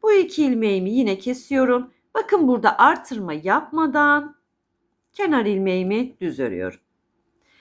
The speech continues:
Şöyle bir görüntümüz olacak.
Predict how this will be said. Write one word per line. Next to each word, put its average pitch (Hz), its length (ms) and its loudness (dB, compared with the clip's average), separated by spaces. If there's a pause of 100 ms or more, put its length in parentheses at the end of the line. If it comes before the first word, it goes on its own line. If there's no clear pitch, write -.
(760)
Şöyle 415 440 2
bir 381 100 2
görüntümüz 254 560 -2
olacak. 131 600 -6